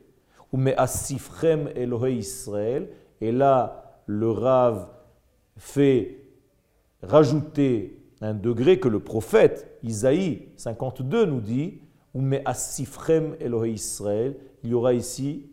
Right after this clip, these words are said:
aussi un degré de rassemblement. C'est-à-dire que le rassemblement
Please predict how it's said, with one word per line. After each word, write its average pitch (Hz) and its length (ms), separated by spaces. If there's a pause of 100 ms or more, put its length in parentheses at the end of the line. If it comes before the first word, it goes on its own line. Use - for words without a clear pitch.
aussi 127 420
un 117 100
degré 107 340
de 104 160
rassemblement. 104 1300 (320)
C'est-à-dire 110 440
que 117 100
le 110 140
rassemblement 123 1000